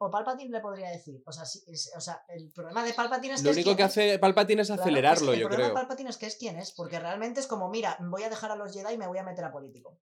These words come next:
Speaker 1: porque estoy saliendo con la senadora y no puedo".
Speaker 2: Pero una cosa, Palpatine nunca fue Jedi.
Speaker 1: No.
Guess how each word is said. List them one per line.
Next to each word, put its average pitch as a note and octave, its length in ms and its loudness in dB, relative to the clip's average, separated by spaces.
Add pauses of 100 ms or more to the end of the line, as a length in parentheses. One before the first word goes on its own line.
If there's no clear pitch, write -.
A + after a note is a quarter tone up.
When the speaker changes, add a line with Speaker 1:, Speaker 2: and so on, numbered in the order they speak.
(200)
Speaker 1:
porque D3+ 240 -10
estoy D#3 240 -10
saliendo E3 340 -10
con E3+ 240 -12
la D#3+ 140 -8
senadora F3+ 540 -4
y D#3 240 -12
no D#3+ 100 -12
puedo". - 180 -6
Speaker 2:
Pero C#3 80 4
una G3 200 2
cosa, G#3+ 340 0
Palpatine F#3+ 480 4
nunca F#3+ 300 2
fue C3 180 -2
Jedi. A2+ 380 -4
Speaker 1:
No. D#3 260 -10